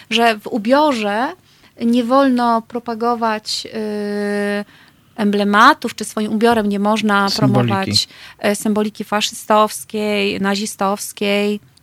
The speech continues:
Speaker 1: Zgoda. Oraz promującej mniejszości seksualne.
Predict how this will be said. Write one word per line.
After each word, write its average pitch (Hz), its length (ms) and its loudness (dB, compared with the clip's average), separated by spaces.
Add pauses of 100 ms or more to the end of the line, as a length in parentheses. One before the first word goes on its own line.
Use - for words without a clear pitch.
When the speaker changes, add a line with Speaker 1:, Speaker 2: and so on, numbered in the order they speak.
(840)
Speaker 1:
Zgoda. 175 600 -2 (400)
Oraz 240 600 6 (260)
promującej 240 720 4
mniejszości 202 540 -2
seksualne. - 800 -10